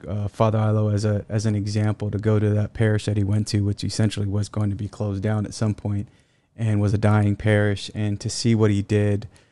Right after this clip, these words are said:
um, and all he did was introduce truth and orthodoxy, right? So here he has,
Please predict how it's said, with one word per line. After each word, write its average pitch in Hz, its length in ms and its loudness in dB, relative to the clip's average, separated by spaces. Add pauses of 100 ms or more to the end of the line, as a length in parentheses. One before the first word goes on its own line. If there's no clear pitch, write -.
(240)
um, 104 340 2 (100)
and 107 340 2
all 120 160 6
he 110 120 4
did 110 200 4
was 101 120 -2
introduce 101 420 0
truth 110 440 -2
and 101 100 -6
orthodoxy, 101 640 -6
right? 104 280 -4
So 110 120 -4
here 107 240 0
he 104 100 0
has, 104 340 -2